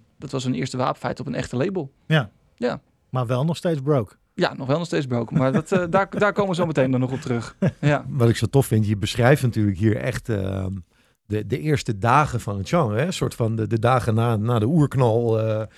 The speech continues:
Speaker 1: Ja.
Speaker 3: hè, veel vroeger, eh, dan dit is er niet.
Speaker 1: Nee.
Speaker 3: En, eh, en omdat het, kijk, eh, we vieren het vijftig-jarig bestaan dit jaar, dus het is, eh,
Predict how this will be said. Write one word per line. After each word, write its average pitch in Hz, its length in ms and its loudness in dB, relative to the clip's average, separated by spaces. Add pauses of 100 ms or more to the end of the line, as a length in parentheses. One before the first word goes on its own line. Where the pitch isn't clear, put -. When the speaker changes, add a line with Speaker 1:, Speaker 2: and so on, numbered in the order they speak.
(100)
Speaker 1:
Ja. 170 280 2
Speaker 3:
hè, 139 360 -2
veel 131 160 -2
vroeger, 127 480 -2
eh, 113 60 0
dan 117 120 -4
dit 113 160 -4
is 139 160 -6
er 120 80 -2
niet. 110 220 -2
Speaker 1:
Nee. 165 180 0
Speaker 3:
En, 117 220 0
eh, 113 280 0 (380)
en 127 120 -2
omdat 131 300 2
het, 147 140 -2
kijk, 120 220 -4
eh, 120 280 -4
we 113 140 -6
vieren 101 260 -6
het 98 80 -8
vijftig-jarig 107 500 -6
bestaan 160 340 -2
dit 147 120 -4
jaar, 147 280 -4
dus 110 140 -8
het 117 180 -8
is, 120 200 -10
eh, 117 460 -4